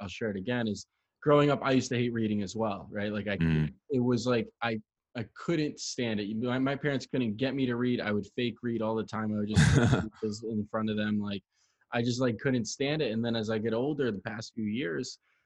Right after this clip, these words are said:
Speaker 1: I actually really enjoy reading 'cause I'm reading things that I'm interested in. Versus back in school, they, like, forced you to read this book, regardless of what your background is, regardless of what you care about.
Speaker 2: Right.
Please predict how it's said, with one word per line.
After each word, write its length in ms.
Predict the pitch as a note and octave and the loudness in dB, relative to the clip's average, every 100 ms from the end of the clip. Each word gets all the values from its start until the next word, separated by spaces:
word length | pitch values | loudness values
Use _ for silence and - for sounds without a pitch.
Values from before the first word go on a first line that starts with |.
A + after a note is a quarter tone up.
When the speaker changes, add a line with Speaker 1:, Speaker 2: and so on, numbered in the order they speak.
| _ | _
Speaker 1:
I 100 | B2 | 0
actually 280 | C3+ - C#3+ | 0 0 2
really 200 | C3 B2+ | 4 4
enjoy 360 | A#2+ G#2+ D#3 F3+ | 2 0 2 2
reading 280 | C#3 B2+ A2+ | 2 0 0
'cause 120 | A#2 | -2
I'm 140 | A2 | -2
reading 300 | A#2 C3+ B2 | 0 2 0
things 240 | G#2+ A#2+ G#2+ | -2 -2 -2
that 100 | A2 | 0
I'm 120 | A2 | 0
interested 420 | G#2+ G2 - F2 | -2 -6 -10 -12
in. 120 | - - _ _ _ - | -12 -16 _ _ _ 0
Versus 360 | B2+ A#2+ A#2 | 2 2 -2
back 360 | G#2 C3 B2+ B2 - | 0 2 2 0 -4
in 180 | B2+ G#2+ | -2 -2
school, 500 | G#2+ - A#3+ F#3+ C3 | -4 -6 0 2 2
they, 160 | B2 | 2
like, 200 | A#2 A2 - _ _ _ | 2 -2 -4 _ _ _
forced 400 | F3+ E3 - - - | 4 4 0 -8 -6
you 200 | A2+ G#2+ | -2 -2
to 140 | G#2 A2+ | -2 0
read 240 | A#2+ G#2+ | 0 0
this 180 | A2+ G#2+ | -2 -4
book, 260 | - F#2+ - - | -6 -10 -12 -10
regardless 540 | A2+ G#2+ C#3 C#3+ C3 C#3 | -6 0 2 2 0 -2
of 80 | |
what 320 | A2 A#2 A2+ A2+ | -2 -2 -2 -2
your 100 | G#2 | -2
background 420 | C3 D3 C#3 C3 | 0 0 0 -2
is, 120 | A2 | -2
regardless 400 | G#2 A2 A2+ A2 | -4 -2 -2 -2
of 40 | |
what 120 | G#2+ F#2+ | -6 -6
you 80 | |
care 220 | F2+ C3+ B2+ | -4 -2 0
about. 260 | A#2+ A#2 | 0 2
Speaker 2:
Right. 200 | F2+ D2+ | 4 2